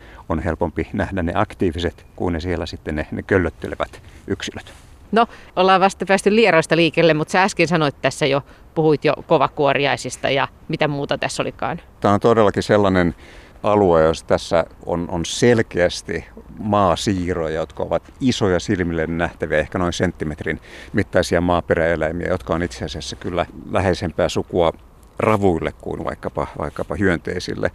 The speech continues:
Speaker 1: Sitten on erilaisia juoksujalkaisia ja tuhatjalkaisia.
Speaker 2: No, mitäs sitten kovakuoriaiset? Onko niitä paljon myös maaperässä?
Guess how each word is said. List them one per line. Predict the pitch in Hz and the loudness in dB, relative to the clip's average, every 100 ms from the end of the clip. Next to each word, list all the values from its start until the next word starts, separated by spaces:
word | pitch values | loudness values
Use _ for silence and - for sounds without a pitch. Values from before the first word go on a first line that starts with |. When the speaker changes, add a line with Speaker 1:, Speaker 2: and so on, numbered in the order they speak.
| - - - | -10 -20 -4
Speaker 1:
Sitten | 120 - 101 | -2 0 0
on | 85 92 | 2 2
erilaisia | 92 85 82 - 85 78 78 - | 2 2 2 0 2 2 0 -2
juoksujalkaisia | 117 117 - 120 104 98 92 - 92 90 - 95 | 2 2 2 2 4 4 2 2 0 0 0 2
ja | 87 87 | 2 0
tuhatjalkaisia. | - 104 95 - 87 85 82 82 - 92 80 - - - | -2 -2 0 2 0 0 -2 -4 0 0 0 -6 -20 -8
Speaker 2:
No, | 190 | -4
mitäs | 202 208 196 | -2 -2 -4
sitten | - 190 190 | -6 -4 -4
kovakuoriaiset? | - 190 160 - 135 131 127 127 160 - - | -2 0 0 -2 -4 -4 -6 -8 -12 -18 -14
Onko | 151 - | -10 -4
niitä | 175 160 139 | -2 0 -2
paljon | 143 135 | -2 -2
myös | 127 127 | -4 -6
maaperässä? | 151 131 - - 135 - | -4 -4 -4 -8 -8 -12